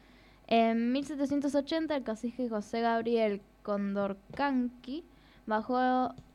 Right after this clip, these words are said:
el, bajo el nombre de Tu-, Tu-, Tupac Amaru, encabeza una rebelión en el Alto Perú contra los abusos del poder español.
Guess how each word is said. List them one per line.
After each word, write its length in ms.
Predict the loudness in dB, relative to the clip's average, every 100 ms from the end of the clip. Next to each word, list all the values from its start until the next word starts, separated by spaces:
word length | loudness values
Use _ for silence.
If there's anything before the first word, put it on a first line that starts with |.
| -6
el, 300 | -2 -2 -4 -2
bajo 240 | -4 -4
el 100 | -6
nombre 280 | -4 -2 -2
de 80 | -2
Tu-, 200 | -4 -6 -12 -20 -20 -20 -20 -6
Tu-, 180 | -6 -6 -16 -20 -20 _ -18
Tupac 540 | -14 -6 -2 -2 -4 -6
Amaru, 520 | -4 -2 0 0 -2 -8 -20 -20 -20 -8
encabeza 480 | -4 0 2 2 2
una 160 | 2
rebelión 640 | 2 2 2 2 2 2 0
en 60 |
el 120 | 2 2
Alto 280 | 0 -4
Perú 360 | -2 -2 0 -2
contra 300 | 0 0 2
los 220 | 0 2
abusos 340 | 2 2 2 0
del 160 | 0
poder 340 | 0 2 4 4
español. 640 | 2 0 2 4 2 0